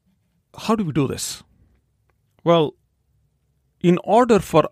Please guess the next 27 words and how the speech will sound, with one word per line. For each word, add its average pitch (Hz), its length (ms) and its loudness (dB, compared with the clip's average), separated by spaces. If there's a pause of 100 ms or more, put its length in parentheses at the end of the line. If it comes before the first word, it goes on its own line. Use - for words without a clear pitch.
others 151 640 -2 (260)
to 143 80 -2
be 151 460 0 (380)
in 147 160 2
our 131 140 4
life 113 600 -2 (720)
and 127 160 0
for - 200 0
others 165 300 2
to 147 140 0
elevate 147 420 0
us, - 340 -16 (840)
the - 60 -6
first - 360 -2
and 190 100 2
the 123 40 0
foremost 139 580 -2
thing 117 180 0
is 113 180 -4
that 117 260 0 (160)
we 139 320 4
need 139 460 -2 (1000)
to 123 120 2
listen 120 500 0
to 113 120 -8
them. 95 220 -14 (2000)
And 139 480 2